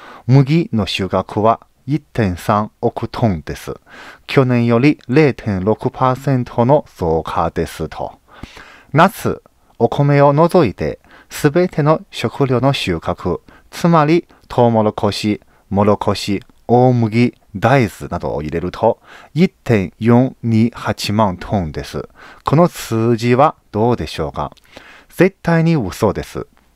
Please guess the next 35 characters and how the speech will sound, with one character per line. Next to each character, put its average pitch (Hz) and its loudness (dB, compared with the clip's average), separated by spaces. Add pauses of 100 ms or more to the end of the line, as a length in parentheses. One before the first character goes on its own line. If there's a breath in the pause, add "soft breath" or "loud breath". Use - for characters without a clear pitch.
(760)
夏 143 0
の 143 2
食 - -4
料 107 2
の 71 -8
収 - -8
穫 - -10
は、 87 -2 (300 loud breath)
一 110 0
年 139 2
間 117 -2
の 143 2 (100)
収 - -2
穫 131 -4
量 131 4
の 147 2 (300 loud breath)
二 120 2
十 135 -2
パ 139 0
ー 143 -4
セ 147 -4
ン 123 -6
ト - -10
し - -10
か - -4
占 - -6
め 98 -2
て 135 -2
い 165 0
な 190 2
い 110 0
ん - -6
で 127 -12
す 127 -2
が、 95 0